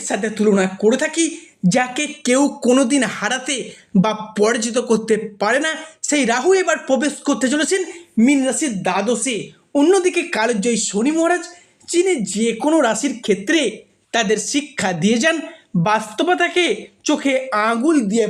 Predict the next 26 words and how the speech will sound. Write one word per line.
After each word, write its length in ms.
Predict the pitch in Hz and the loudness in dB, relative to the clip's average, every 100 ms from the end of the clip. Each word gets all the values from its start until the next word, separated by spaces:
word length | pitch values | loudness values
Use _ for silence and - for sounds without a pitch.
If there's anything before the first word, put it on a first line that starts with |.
| 156 | 0
বুঝিয়ে 480 | 208 208 - 214 190 - | 2 4 2 -2 -2 0
দিয়ে 220 | 202 269 | 0 2
যান, 200 | 311 247 - - _ - | 0 -4 -8 -18 _ -2
তিনি 180 | 349 381 | 0 2
এবার 220 | 359 349 - | 2 0 0
প্রবেশ 260 | 226 247 302 - | 0 0 -2 -2
করতে 220 | 220 220 | -2 -2
চলেছেন 340 | 214 269 - 349 285 - _ | 0 0 2 0 -2 -12 _
মীন 240 | 220 277 254 | 4 6 4
রাশির 280 | 226 220 285 294 | 2 0 -2 0
অষ্টম 440 | 185 196 - - 269 | -2 -2 -2 0 0
ভাবে। 260 | 196 196 226 156 - - - | 0 0 0 -2 -8 -10 0
মীন 220 | 277 359 349 | 4 6 4
রাশির 280 | 339 330 190 | 2 0 0
দ্বাদশ 420 | 208 185 202 285 196 | -2 0 0 -2 0
ভাব 220 | 226 214 180 - - | 0 0 -2 -12 -6
আমাদের 380 | 226 214 190 185 | 0 0 2 2
মুখ্য, 380 | 185 247 - - 269 523 - | 2 0 -2 -2 0 0 0
আমাদের 360 | 202 196 196 185 | 0 2 2 2
মুক্তি 460 | 196 254 - 320 262 - - - | 2 0 -2 -2 -2 -4 -8 0
ও 100 | 294 294 214 | 2 2 0
আমাদের 420 | 214 233 247 262 190 | 0 0 2 0 0
জীবনের 460 | 208 202 302 294 - - _ _ - | -2 -2 0 0 -4 -10 _ _ -8
ছোটোখাটো 600 | 294 302 370 - 339 339 226 - | -6 0 0 0 0 2 0 0
যে 120 | 220 226 226 | 2 2 2
কোনো 160 | 330 | 2